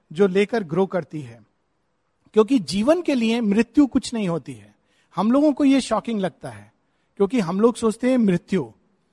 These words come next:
लेकिन जीवन, जीवन व्यक्तिगत जीवन से निकलकर इन्फिनिट लाइफ में मिल जाता है। There is nothing like death for life।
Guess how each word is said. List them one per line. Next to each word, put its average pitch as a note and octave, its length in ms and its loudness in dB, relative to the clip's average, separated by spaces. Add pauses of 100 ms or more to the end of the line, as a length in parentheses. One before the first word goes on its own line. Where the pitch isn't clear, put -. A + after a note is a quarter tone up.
(260)
लेकिन A#3 280 2
जीवन, A3+ 440 2 (520)
जीवन B3 460 0 (380)
व्यक्तिगत B3 400 0
जीवन A#3+ 300 2
से C4 120 -2
निकलकर B3 480 4 (920)
इन्फिनिट C#4 480 2
लाइफ A#3 280 0
में B3 60 0
मिल G3+ 200 0
जाता C#3+ 280 -6
है। A2+ 240 -20
There G#3 180 -2
is A3+ 80 -4
nothing B3+ 260 -2
like G3 260 -2
death - 500 -6
for C#3+ 180 -10
life। D3 400 -10